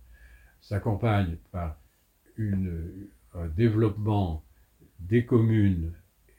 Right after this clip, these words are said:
et des, des familles, hein, et, et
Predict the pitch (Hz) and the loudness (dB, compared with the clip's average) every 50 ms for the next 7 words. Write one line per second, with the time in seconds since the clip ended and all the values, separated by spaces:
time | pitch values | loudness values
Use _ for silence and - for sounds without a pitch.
0 | _ - 110 110 110 107 98 87 82 80 87 87 82 82 80 80 90 101 92 76 | _ -2 0 2 2 2 0 0 -2 -4 -4 -4 -4 -4 -4 -4 -6 -6 -8 -10
1 | 76 85 82 82 85 82 80 - 95 90 92 101 107 123 151 170 180 202 202 196 | -10 -12 -12 -12 -12 -12 -12 -10 -8 -4 -2 0 2 2 2 2 2 0 -4 -6
2 | - _ _ _ _ _ _ _ _ - 90 123 156 - - _ _ _ _ _ | -10 _ _ _ _ _ _ _ _ -16 -14 -12 -12 -14 -16 _ _ _ _ _
3 | _ - - - 107 107 - 123 - - - 110 101 104 107 101 110 - - - | _ -10 -8 -8 -6 -8 -8 -10 -12 -10 -8 -6 -6 -6 -6 -8 -10 -12 -12 -14
4 | - - - - | -14 -14 -16 -18